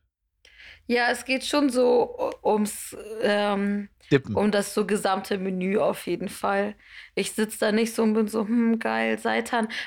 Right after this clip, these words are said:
Speaker 1: Weil Seitan vertrage ich nicht, ich vertrage kein Gluten und ich find so, Seitan-Burger ist das Schlimmste, weil du hast so dieses scheiß Weizenbrot, dann diese Weizenbulette und das ist so, dann kann ich auch Beton trinken, so.
Speaker 2: <laughs>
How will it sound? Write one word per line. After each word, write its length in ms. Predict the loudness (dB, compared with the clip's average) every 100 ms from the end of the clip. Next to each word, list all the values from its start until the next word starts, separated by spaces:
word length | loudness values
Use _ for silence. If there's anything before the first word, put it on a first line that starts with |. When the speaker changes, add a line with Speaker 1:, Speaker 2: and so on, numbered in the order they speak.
| -2
Speaker 1:
Weil 180 | 0 2
Seitan 360 | 0 0 -2
vertrage 520 | -2 -4 -2 -2 0
ich 120 | -2 0
nicht, 180 | -2
ich 120 | -2 -4
vertrage 460 | -4 0 -2 0
kein 200 | -2 0
Gluten 460 | -2 -4 2 2 2
und 140 | 0
ich 140 | 0 0
find 200 | 2 2
so, 320 | 4 2 2 -4 -12 -8
Seitan-Burger 1120 | -2 0 0 0 0 2 2 2 2 2 0 -4 -16 -2
ist 240 | -2 0
das 180 | -2 0
Schlimmste, 360 | 0 0 0 0
weil 120 | 2
du 80 | 2
hast 140 | 2
so 80 | 0
dieses 320 | 0 0 0
scheiß 420 | -2 0 0 0 -2
Weizenbrot, 800 | -2 0 -4 -2 0 0 0 -8 -16 -4
dann 240 | 0 0
diese 320 | 2 0 2 2
Weizenbulette 1120 | 0 2 0 2 2 2 0 2 2 2 0 -12 -14 _
und 420 | 0 4 4 0 -8 -12
das 240 | -2 -2 -2
ist 160 | -4
so, 220 | 2 4 4
dann 180 | 2
kann 120 | 2 2
ich 100 | 2
auch 80 |
Beton 420 | 0 -2 0 0 0
trinken, 540 | 0 -2 -2 -4 -2
so. 280 | 2 6
Speaker 2:
<laughs> 60 | 4